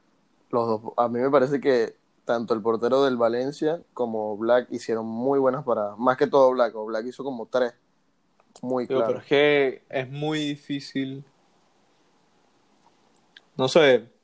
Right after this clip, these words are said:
Speaker 2: Jaume Domenech lo tuvo más, lo tuvo más difícil, obviamente, porque la, el, el Atlético tenía más capacidad ofensiva que el Valencia, aunque el Valencia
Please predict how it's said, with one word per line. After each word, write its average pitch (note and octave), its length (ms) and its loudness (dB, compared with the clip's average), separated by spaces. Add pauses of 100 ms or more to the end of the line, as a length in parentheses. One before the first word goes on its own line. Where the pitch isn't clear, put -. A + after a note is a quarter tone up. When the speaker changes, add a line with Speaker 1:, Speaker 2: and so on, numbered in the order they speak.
(760)
Speaker 2:
Jaume C3+ 240 4
Domenech C#3 560 -2
lo D#3+ 220 -2
tuvo D#3+ 240 -2
más, D#3 240 -6 (300)
lo C3+ 180 -4
tuvo C3+ 140 -4
más D3+ 160 -4
difícil, C3 380 -10
obviamente, B2 400 -2
porque A2+ 260 -6
la, A2 200 -8 (400)
el, A#2 560 -10
el B2 140 2
Atlético B2 460 6
tenía B2 200 -4
más B2+ 200 -4
capacidad A#2+ 880 -2 (600)
ofensiva A#2+ 720 0 (340)
que - 100 -10
el A2+ 100 -6
Valencia, A2+ 440 -2
aunque A2 180 -4
el A2+ 60 2
Valencia A#2 500 2